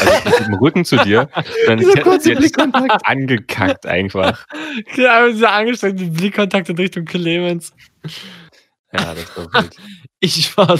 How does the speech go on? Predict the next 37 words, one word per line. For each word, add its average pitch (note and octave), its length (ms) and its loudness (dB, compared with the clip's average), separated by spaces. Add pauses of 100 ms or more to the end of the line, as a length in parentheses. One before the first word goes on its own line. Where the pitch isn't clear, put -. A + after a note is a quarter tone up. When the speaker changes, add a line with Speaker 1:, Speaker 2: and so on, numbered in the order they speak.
Speaker 3:
dabei. D#3 680 -4 (680)
<laughs> - 140 -14 (1000)
Einfach B3 260 2
so. G3+ 160 -6 (800)
Speaker 1:
Einfach A#3 600 -2
so - 60 -2
ein F#2+ 120 -4
neuer F#2+ 180 4
Merch. F#2+ 380 4 (520)
Einfach A2 240 2
so - 60 2
ein - 80 0
Speaker 3:
<laughs> - 0 -
Ja. - 120 2
Speaker 1:
neuer G#2 80 0
Merch, G#2 440 0
Alter. G#3 360 2
Speaker 3:
Ja. G#3 100 2 (300)
Speaker 1:
Wir B2+ 260 4
beide B2+ 280 2
stehen A#2+ 260 0
da, A#2 120 2
einer, A#2 340 0
zwei A2+ 220 0
Leute A#2 280 0
von A#2 120 -2
uns A#2 140 -4
stehen G#2+ 200 -2
davor A2 500 -4
und C3 180 -12
einer B2+ 300 -4
kackt G#2 400 -6
einfach. G2+ 560 -2
Speaker 3:
<laughs> F#3+ 40 -10 (1000)
Ich G#3+ 440 0
war G3+ 180 2
dabei, E3+ 600 2